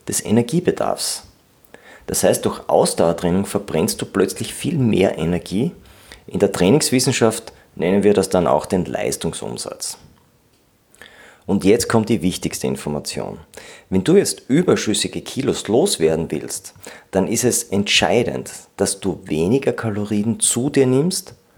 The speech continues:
als du verbrennst. Wir nennen das dann eine negative Energiebilanz. Ausdauertraining hilft dir also, deinen Leistungsumsatz zu heben und verhilft dir so zu dieser negativen Energiebilanz,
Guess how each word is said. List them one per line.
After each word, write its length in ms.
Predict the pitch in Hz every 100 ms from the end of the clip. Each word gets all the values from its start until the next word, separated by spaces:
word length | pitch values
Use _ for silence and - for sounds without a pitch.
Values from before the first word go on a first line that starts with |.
| _ _ _
als 320 | - 69 82 -
du 80 | 104
verbrennst. 760 | 107 - 76 69 - - - - - - _ _ - - - _
Wir 160 | 87 98
nennen 320 | 92 104 131
das 240 | 98 101
dann 300 | - 92 101 104 - -
eine 200 | 85 90
negative 720 | 82 78 85 117 - 90 -
Energiebilanz. 1000 | - 92 - 92 - - 53 - - - - _ _ _ - - - -
Ausdauertraining 840 | - 113 - 131 95 90 87 90 - - _ _ _ _
hilft 360 | - 180 208 -
dir 120 | -
also, 240 | 92 98
deinen 300 | - 92 95
Leistungsumsatz 1200 | 80 76 104 - 143 - 107 110 92 - - - - - _
zu 220 | - - 104
heben 680 | - 71 71 87 143 220 - - - -
und 180 | 101
verhilft 460 | 104 107 120 120 -
dir 60 | 101
so 340 | - 92 202
zu 180 | 208 -
dieser 280 | 107 101 90
negativen 640 | 80 85 - 98 92 110
Energiebilanz, 960 | 82 95 101 92 - - - - -